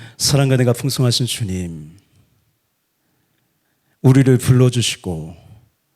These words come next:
하나님의 선한 뜻과 계획 가운데 살게 하시니 감사합니다.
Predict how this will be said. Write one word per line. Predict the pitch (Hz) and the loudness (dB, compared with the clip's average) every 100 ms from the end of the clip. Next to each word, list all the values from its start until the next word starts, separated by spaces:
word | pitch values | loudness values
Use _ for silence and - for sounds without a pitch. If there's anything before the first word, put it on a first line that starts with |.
| _ _ _ | _ _ _
하나님의 | - - 180 170 160 | -4 0 2 4 2
선한 | - 151 196 196 185 | 2 2 4 4 2
뜻과 | 170 - 131 - | -2 0 -2 2
계획 | 131 123 | 2 2
가운데 | 123 110 101 | 0 0 0
살게 | 98 139 160 147 | -2 2 2 2
하시니 | 143 135 147 143 123 90 - _ _ | 2 2 2 4 4 0 -8 _ _
감사합니다. | - 110 127 139 135 165 127 104 98 95 90 | -4 0 2 2 2 2 2 0 -2 -4 -8